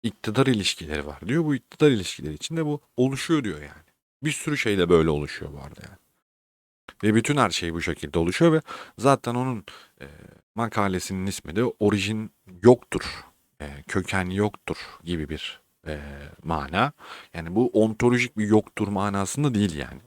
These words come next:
kökenin. Yani varsa da bilemeyiz gibi bir, e,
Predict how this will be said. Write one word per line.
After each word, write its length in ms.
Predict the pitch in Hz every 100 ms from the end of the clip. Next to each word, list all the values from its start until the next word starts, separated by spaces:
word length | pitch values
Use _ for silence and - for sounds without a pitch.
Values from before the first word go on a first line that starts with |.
| _
kökenin. 440 | - 82 76 69 62 - - - - - _ _ - -
Yani 200 | 85 73
varsa 420 | 85 120 117 95
da 140 | 110 95
bilemeyiz 480 | 101 117 110 90
gibi 200 | 76 82
bir, 320 | 76 73 - - _ _ _ _ _ 73
e, 840 | 73 71 71 69 69 67 69